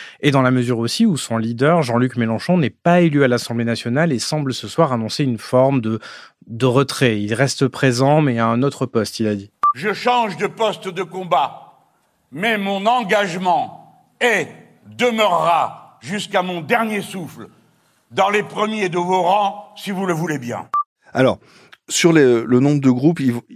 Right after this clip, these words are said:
Speaker 3: ils ont une occasion historique, c'est-à-dire d'être, euh, encore une fois, le premier groupe d'opposition s'ils se mettent tous ensemble. Ils n'ont aucun intérêt à se tirer dans les pattes et à se diviser. Aucun. Le fait que Jean-Luc Mélenchon ne soit pas là,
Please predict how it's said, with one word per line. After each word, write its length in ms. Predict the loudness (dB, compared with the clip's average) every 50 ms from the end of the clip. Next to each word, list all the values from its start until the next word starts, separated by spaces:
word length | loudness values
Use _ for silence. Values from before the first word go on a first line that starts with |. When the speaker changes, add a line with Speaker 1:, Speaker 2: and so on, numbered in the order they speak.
| -20 -20 _ _ _ _ _
Speaker 3:
ils 240 | -6 -6 0 2 4
ont 60 | 6
une 60 | 6
occasion 260 | 6 4 2 2 4 2
historique, 500 | 2 2 2 4 4 6 6 4 2 -2
c'est-à-dire 480 | -8 -6 -6 -4 0 4 4 4 4
d'être, 300 | 4 0 0 0 0 0
euh, 280 | 2 2 2 2 0 -2 -4
encore 320 | -8 -12 -4 -4 0 0
une 60 | 0 -2
fois, 220 | 0 2 2 4
le 120 | 4 2
premier 220 | 0 0 0 0 2
groupe 240 | 0 0 -2 0 0
d'opposition 460 | -2 0 0 0 0 0 0 -2 -2
s'ils 120 | -2 -4
se 100 | -4 -4
mettent 120 | -4 -4 -4
tous 180 | -6 -8 -6
ensemble. 240 | -6 -2 0 0 0
Ils 60 | 2
n'ont 140 | 0 0 2
aucun 280 | 0 0 2 2 2 2
intérêt 440 | 2 2 2 0 0 0 0 -6 -8 _ _ _ _ _ _ _ _ _ _ _ _
à 260 | -6 -4 -2 0 0 -2
se 120 | -4 -6
tirer 240 | -8 -8 -2 -2 0
dans 120 | 2 2
les 120 | 0 0 0
pattes 420 | 2 2 2 4 2 2 0 0
et 60 | -2
à 80 | -2 -2
se 40 | -2
diviser. 360 | -4 -4 -4 -6 -8 -8 -12 _ _ _ -8
Aucun. 220 | -8 -6 -6 -10 -12 _ _ _ -20 -20 -20 -20 -20 -20 -20 _
Le 140 | 2 2 2
fait 220 | 4 4 0 0 2
que 120 | 2 4
Jean-Luc 300 | 4 4 4 2 2 2
Mélenchon 540 | 2 4 4 4 2 0 0 0 0 -2 -2 -6 -16 -20 -20 _ _ _ -4
ne 120 | -2 -2 -2
soit 220 | 0 -2 -2 0
pas 120 | 2 2 4
là, 240 | 4 4 2 0